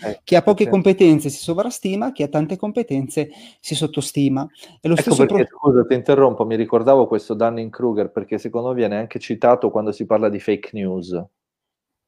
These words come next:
Speaker 2: Può essere.
Speaker 1: Cioè,
Speaker 2: In che
Speaker 1: nel
Speaker 2: senso?
Speaker 1: momento in cui, che nel momento in cui, eh, tu hai un atteggiamento un po' superficiale,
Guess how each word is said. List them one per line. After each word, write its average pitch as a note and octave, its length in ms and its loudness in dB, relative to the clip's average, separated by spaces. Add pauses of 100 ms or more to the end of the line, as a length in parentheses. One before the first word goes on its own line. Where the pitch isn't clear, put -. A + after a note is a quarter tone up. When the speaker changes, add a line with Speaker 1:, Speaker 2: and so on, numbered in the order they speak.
(400)
Speaker 2:
Può C#3+ 200 -2
essere. C#3 340 -6
Speaker 1:
Cioè, G#2 240 6
Speaker 2:
In G2+ 160 -4
che A2 60 -6
Speaker 1:
nel A2+ 100 4
Speaker 2:
senso? A2+ 160 4
Speaker 1:
momento B2+ 380 0
in A#2+ 80 -6
cui, - 360 2
che - 140 0
nel A2+ 140 4
momento C3 420 2
in B2 140 -2
cui, A2 680 4 (300)
eh, G2 580 4
tu A#2+ 480 4 (200)
hai A#2+ 260 2
un A2 80 -4
atteggiamento F#2+ 1600 -2
un F#2 180 -14 (320)
po' A2+ 140 2
superficiale, C3 1120 2